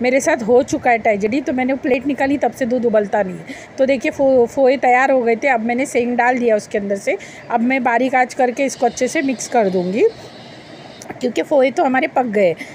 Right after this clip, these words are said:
तो ये खाने के लिए ready है। तो Sunday special आज का था, तो ज़रूर बनाइए, खाइए, like, share, subscribe करते रहना ज़्यादा से ज़्यादा। और ये आज का मेरा video आपको कैसा लगा ज़रूर बताना। Viewers ज़रूर बढ़ाइए, like, share, subscribe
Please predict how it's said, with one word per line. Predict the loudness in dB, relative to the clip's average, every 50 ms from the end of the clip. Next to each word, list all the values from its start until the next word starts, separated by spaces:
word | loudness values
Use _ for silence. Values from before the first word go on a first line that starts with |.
| -12 -4 -2
तो | 2
ये | 2 2
खाने | 0 0 -2 -2 -2 -2
के | -2 0
लिए | 2 2 4
ready | 4 4 2 2 2 2 2
है। | 4 4 4 2 0 -2 -6 -18 -20 -12 -4 0
तो | 2 4 4 4 4 4 2 2
Sunday | 2 0 0 2 2 2 2 2 0
special | 0 0 0 0 0 0 0 0 2 2 2 0 0 -2 -4 -10 -20 -20 -20 -14 -6
आज | -2 -2 -2 -2 -4
का | -4 -4 -4
था, | -2 -2 0 0 2 2 0
तो | 0 0 -2
ज़रूर | 0 2 2 2 4 2 2 2
बनाइए, | 2 2 2 2 0 0 0 -2 -2
खाइए, | -2 -2 -2 -2 0 0 2 0 2
like, | 2 2 0 0 -2
share, | -2 -2 -2
subscribe | 0 0 -4 -4 -4 -2 0 0 0 0 0 -2
करते | -2 -2 -2 0 -2 0
रहना | 0 0 0 -2 -4 -6 -10 -16 -16 -10 -2
ज़्यादा | 0 2 2 4 2 0
से | 0 0 0
ज़्यादा। | 2 2 2 4 4 4 6 6
और | 6 4 4 4
ये | 2 2 0 0
आज | 0 0 -2 -2
का | -2 -2 -2 0
मेरा | 0 0 0 0
video | 0 0 -2 0 2 2
आपको | 2 0 -2 -4 -4
कैसा | -2 -2 -2 0 0
लगा | 0 2 0 0
ज़रूर | 0 2 2 2 2 2
बताना। | 0 0 0 0 0 0 0 -2 -4 -4 -10 -16 -16 -10 -4
Viewers | 0 0 2 4 4 2 2
ज़रूर | 2 2 2 2 4 2 2 2
बढ़ाइए, | 2 4 4 4 2 2 2 0 2
like, | 2 2 2 0 0
share, | -2 -2 -2 0
subscribe | 0 -4 -4 -4 -2 0 0 0 0